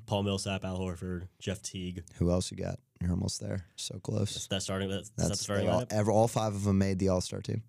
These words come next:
Speaker 2: except for
Speaker 1: Really?
Speaker 2: the
Speaker 1: Okay.
Speaker 2: small forward.
Speaker 1: Uh,
Speaker 2: Except for the
Speaker 1: let's
Speaker 2: small
Speaker 1: see.
Speaker 2: forward.
Speaker 1: Josh Smith?
Speaker 2: No, he was gone.
Speaker 1: He was gone.
Speaker 2: Way
Speaker 1: Okay.
Speaker 2: gone.
Speaker 1: Uh,
Speaker 2: Way gone.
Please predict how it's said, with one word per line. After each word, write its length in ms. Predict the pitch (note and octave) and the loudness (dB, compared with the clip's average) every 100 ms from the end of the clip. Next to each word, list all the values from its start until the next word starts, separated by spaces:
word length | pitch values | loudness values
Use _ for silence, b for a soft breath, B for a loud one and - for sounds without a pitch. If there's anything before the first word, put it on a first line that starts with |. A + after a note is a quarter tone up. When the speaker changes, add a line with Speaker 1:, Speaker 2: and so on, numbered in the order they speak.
| _ _ | _ _
Speaker 2:
except 240 | - G#2 F#2 | -8 -6 -2
for 160 | G2 | -4
Speaker 1:
Really? 320 | E2+ G#2 G2+ F2+ | -2 0 2 2
Speaker 2:
the 60 | |
Speaker 1:
Okay. 140 | G2 F#2+ | 2 0
Speaker 2:
small 140 | G2 | -2
forward. 280 | F#2+ G2+ F#2+ | 2 6 6
Speaker 1:
Uh, 220 | F#2 F2+ F2 | 4 0 -2
Speaker 2:
Except 240 | F2+ C3 | -2 -4
for 60 | A#2+ | -4
the 60 | |
Speaker 1:
let's 80 | A2+ | -4
Speaker 2:
small 160 | A#2 G2+ | -2 -2
Speaker 1:
see. 60 | |
Speaker 2:
forward. 240 | G2+ G2+ F#2+ - | 0 0 -2 -4
Speaker 1:
Josh 300 | A2 G#2 G#2+ | -2 -2 -2
Smith? 340 | A2 A2+ A2+ b b b _ - | -2 -2 -4 b b b _ 4
Speaker 2:
No, 200 | G2+ F#2+ | 6 8
he 120 | G2 | 6
was 120 | F#2+ F#2 | 4 2
gone. 240 | F2 E2+ E2+ - | 0 -2 -4 -10
Speaker 1:
He 60 | |
was 120 | F2+ | -8
gone. 320 | E2+ F2 E2 D#2+ F2 | -6 -6 -6 -8 -2
Speaker 2:
Way 220 | E2+ F2+ | 2 4
Speaker 1:
Okay. 80 | F2+ | 4
Speaker 2:
gone. 260 | F2 E2 E2+ | 4 2 2
Speaker 1:
Uh, 440 | F2+ F2 E2+ E2 E2 B B B - | 0 -2 -4 -6 -10 B B B -12
Speaker 2:
Way 300 | C#2 D2+ E2+ | -6 -2 -2
gone. 260 | C#2+ D2+ | 0 -2